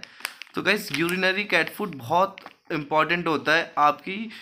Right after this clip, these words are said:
कैट के यूरिन इन्फेक्शन को ठीक करने के लिए, जब तक, क्योंकि आप कैट फूड नहीं बदलेंगे, कितनी मेडिसिन दे दीजिए, उसका असर ईजीली नहीं होगा। कैट फूड आप चेंज करते हैं। साथ में गाइस,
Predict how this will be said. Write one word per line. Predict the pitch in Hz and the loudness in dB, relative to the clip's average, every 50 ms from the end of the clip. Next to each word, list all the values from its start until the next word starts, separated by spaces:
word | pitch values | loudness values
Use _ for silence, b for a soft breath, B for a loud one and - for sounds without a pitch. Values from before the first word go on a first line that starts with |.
| B B B B B - | B B B B B -4
कैट | - 160 156 156 156 156 | 0 0 0 0 0 -2
के | - 185 | -4 -4
यूरिन | 196 170 160 160 156 165 170 175 | -4 -2 -2 -2 -2 -2 -2 -2
इन्फेक्शन | 170 170 151 - 151 143 139 - - 165 | -4 -6 -2 0 0 0 0 0 -4 -6
को | 156 175 | -4 -6
ठीक | 175 175 165 156 147 151 | -4 -2 -2 -4 -2 0
करने | 151 143 143 143 | 0 0 0 0
के | 139 143 | 0 -2
लिए, | 156 170 | -4 -4
जब | 180 165 156 156 | -2 -4 -4 -4
तक, | - 185 175 - | -4 -8 -4 -2
क्योंकि | 180 170 170 180 | -4 -2 0 2
आप | 180 175 180 180 - - | 2 2 2 0 -2 -4
कैट | 170 156 165 165 | -2 -2 -2 -2
फूड | - - 156 151 156 151 | -4 -6 -4 -4 -4 -2
नहीं | 170 170 165 | -2 0 0
बदलेंगे, | 160 156 147 151 156 170 175 | 0 0 0 -2 -4 -4 -6
कितनी | 170 160 - - 165 170 | -6 -8 -6 -4 -4 -2
मेडिसिन | 170 165 156 147 143 143 - 160 160 | 0 0 0 0 -2 -4 -6 -4 -2
दे | 151 147 | -2 0
दीजिए, | 135 143 139 139 156 170 | 0 0 -2 -2 -4 -6
उसका | 175 - - 139 - - 170 | -6 -6 -8 -10 -6 -6 -4
असर | 156 - 139 139 139 - 170 - - - | -2 0 0 0 0 -2 -4 -4 -4 -4
ईजीली | 147 143 139 139 151 160 160 160 | -2 -2 -2 -4 -4 -4 -4 -4
नहीं | 147 147 147 | -2 -2 -2
होगा। | 143 131 - 165 214 - - - - | -4 -4 -4 -4 -6 -6 -8 -8 -4
कैट | 156 147 151 151 | -2 -2 -2 -4
फूड | - - - 165 160 | -4 -6 -6 -4 0
आप | - 170 170 - | 0 0 0 0
चेंज | - 165 156 165 170 | 0 0 0 0 0
करते | - - 147 131 131 151 175 | 2 2 2 2 2 -2 -4
हैं। | 190 | -2
साथ | 156 170 180 - | -4 -4 -4 -2
में | 196 190 175 | -2 2 4
गाइस, | 165 170 185 208 - - | 4 4 4 2 0 -6